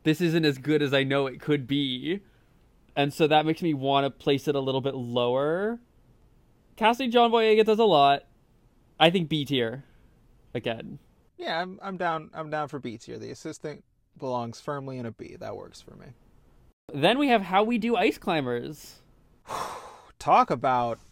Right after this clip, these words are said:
Speaker 2: being attached to a property makes you feel worse about it. This is an episode where I listened to it and I was very down about the product we made that week. I, and I think a lot of that is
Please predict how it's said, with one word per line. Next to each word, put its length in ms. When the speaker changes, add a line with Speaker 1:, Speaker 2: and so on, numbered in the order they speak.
Speaker 2:
being 260
attached 400
to 100
a 60
property 400
makes 240
you 60
feel 200
worse 300
about 340
it. 220
This 440
is 600
an 160
episode 720
where 220
I 220
listened 440
to 220
it 200
and 200
I 180
was 260
very 500
down 420
about 460
the 80
product 580
we 120
made 400
that 360
week. 640
I, 540
and 140
I 60
think 220
a 60
lot 220
of 60
that 180
is 280